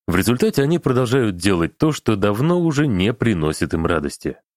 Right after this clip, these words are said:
Жёсткий подход к планированию — это неэффективный подход, который приведёт вас к прокрастинации, лени, выгоранию и апатии.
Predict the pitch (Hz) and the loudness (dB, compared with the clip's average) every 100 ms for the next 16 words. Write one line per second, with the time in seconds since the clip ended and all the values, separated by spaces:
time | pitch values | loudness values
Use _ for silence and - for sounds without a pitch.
0 | _ _ _ _ _ 92 170 - 151 123 | _ _ _ _ _ 0 0 0 -2 -2
1 | - 147 - - 92 85 147 131 87 80 | -2 -2 -2 0 0 2 0 0 0 0
2 | 71 67 - 135 143 131 123 110 104 - | -2 -2 -2 0 2 2 0 0 -4 -2
3 | 113 113 110 95 - - 73 _ _ _ | 0 0 0 -2 -2 -4 -4 _ _ _
4 | _ _ 101 101 175 147 - 90 95 156 | _ _ 0 2 2 2 0 0 2 0
5 | 110 104 - - 107 - 90 - 87 143 | 0 -4 -4 -2 -2 0 -2 0 0 0
6 | - - 120 104 82 85 131 131 123 107 | 0 -2 0 2 0 2 0 2 0 0
7 | 95 82 80 87 110 107 101 98 - 101 | 0 0 0 2 0 0 0 -2 0 0
8 | 85 - 76 - 78 67 | 0 0 -2 -2 -6 -8